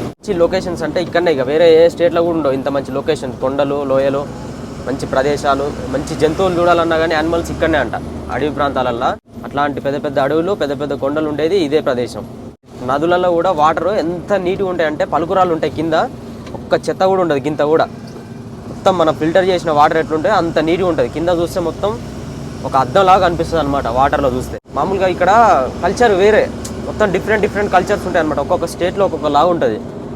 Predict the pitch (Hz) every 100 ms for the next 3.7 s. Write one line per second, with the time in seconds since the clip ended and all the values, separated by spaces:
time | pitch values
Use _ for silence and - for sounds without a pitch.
0 | - 156 175 175 165 160 202 220 208 185
1 | 208 202 - 190 170 151 147 143 165 156
2 | 185 269 117 151 185 202 175 160 214 214
3 | - 160 185 175 175 117